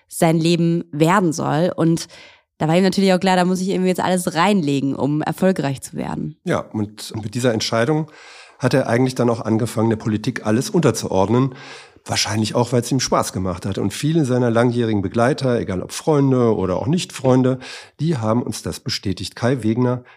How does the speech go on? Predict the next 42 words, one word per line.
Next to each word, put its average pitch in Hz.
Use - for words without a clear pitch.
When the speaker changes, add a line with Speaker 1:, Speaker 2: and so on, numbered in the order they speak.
Speaker 2:
ist -
ein 110
extrem 143
fleißiger 120
Typ. -
Und 95
dazu 110
hören 127
wir 120
jetzt 117
einen 113
Mann, 110
den 107
Wegner 113
auch 104
schon 101
seit 95
den 95
neunziger 95
Jahren 98
kennt 120
und 165
der 120
lange 110
Zeit 110
eng 120
mit 120
ihm 104
zusammengearbeitet 98
hat. 101
Das 127
ist -
der 131
Spandauer 107
Bürgermeister 98
und 110
Kreisvorsitzende 87
der 85
C -
D 76
U 165
Spandaus, 101